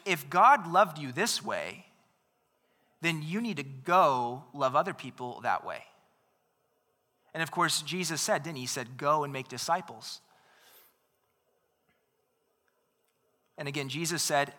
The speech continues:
"By this all men will know you're my disciples, by the love you have one for another." So our response in thinking of these things and talking about these things and processing these things, our response is to love others.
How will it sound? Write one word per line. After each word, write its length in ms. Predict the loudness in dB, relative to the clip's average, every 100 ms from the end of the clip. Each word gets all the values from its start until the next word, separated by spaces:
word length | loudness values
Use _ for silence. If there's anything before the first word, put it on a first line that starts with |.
| -2 4
"By 120 | 4
this 240 | 4 -2 2
all 240 | 8 8
men 240 | 8 2 0
will 140 | -6
know 420 | -4 0 0 -2 -6
you're 80 | -4
my 160 | -4
disciples, 480 | -2 -4 -4 -6 -4
by 160 | -2 -2
the 80 |
love 260 | -2 -2 -2
you 80 | -6
have 220 | -8 -6
one 180 | -8 -10
for 160 | -10
another." 360 | -6 -6 -8 -14 _ -20 -20 -10
So 200 | -6 2
our 260 | 8 8
response 840 | 6 2 0 2 2 2 0 -6 -6 -10 -10
in 120 | -10
thinking 360 | -6 -6 0 0
of 100 | 0
these 200 | -2 -4
things 260 | -4 -6
and 140 | -8 0
talking 320 | 2 2 0
about 260 | 2 2
these 180 | 2 -8
things 360 | -6 -8 -8 -12
and 80 | 0
processing 500 | 0 0 -2 -8 -8
these 160 | -10
things, 260 | -10 -12 -16 4
our 160 | 6 6
response 640 | 0 0 2 2 0 -8 -10 -20 _ _ _ _ _ _ _ _ _ _ -6
is 100 | -6
to 120 | -4
love 220 | 2 4 4
others. 420 | 2 -4 -10